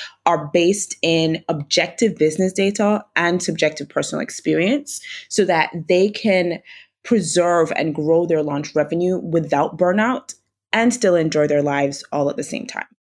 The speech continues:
And so one outdated practice that coaches need to ditch right away is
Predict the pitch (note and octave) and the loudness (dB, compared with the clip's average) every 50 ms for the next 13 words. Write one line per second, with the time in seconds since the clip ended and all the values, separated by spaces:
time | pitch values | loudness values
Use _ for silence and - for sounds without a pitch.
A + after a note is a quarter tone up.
0 | _ _ _ _ _ - G#3 G#3 G#3 - G3 F#3+ F3+ F3+ F3+ F3+ F3 - - - | _ _ _ _ _ 0 0 2 2 2 0 2 4 4 4 2 2 0 -2 -6
1 | - F3+ F3 F3 F3+ F3+ F#3 F#3+ G3+ A3+ A3+ A#3+ B3 A#3+ A#3+ - _ _ _ _ | -8 -4 -2 0 0 0 0 0 2 2 2 2 0 -2 -4 -8 _ _ _ _
2 | _ _ _ _ _ - F3+ F3+ F3+ F#3 - F3+ E3+ E3+ E3 - F3 D#3+ D#3+ D#3+ | _ _ _ _ _ -2 0 0 -2 0 0 0 0 0 0 0 2 2 2 2
3 | D#3 - - - _ _ _ _ _ _ _ _ _ _ _ _ - - F3 E3 | 0 -2 -8 -12 _ _ _ _ _ _ _ _ _ _ _ _ -4 -2 -2 -2
4 | E3 - - D#3+ D#3+ D3+ - - - E3 D#3 - - - - F3+ E3+ F3 - F3 | 0 0 0 0 0 0 -4 -4 -2 -2 -2 -2 -4 -4 -4 -4 -2 -2 -2 -4
5 | E3+ - E3 D#3+ D3+ D3 - D3+ D3 - - D#3 D3+ D3+ D#3 - - - - - | -2 0 -2 -2 -2 -2 -6 -6 -6 -2 0 0 0 0 -2 -4 -6 -6 -8 -12
6 | _ _ - D3+ D3 D3 D#3 E3 F#3+ G3+ - - - D3 - - - - - - | _ _ -4 -4 0 2 2 2 2 0 0 -2 -2 -2 0 0 0 0 0 -2
7 | - - _ _ _ _ _ _ _ _ _ _ _ _ _ _ _ _ _ _ | -4 -10 _ _ _ _ _ _ _ _ _ _ _ _ _ _ _ _ _ _
8 | - C#4+ D4 C4+ B3+ A3+ G#3 G#3 G3+ | 2 4 4 4 4 2 0 -2 -2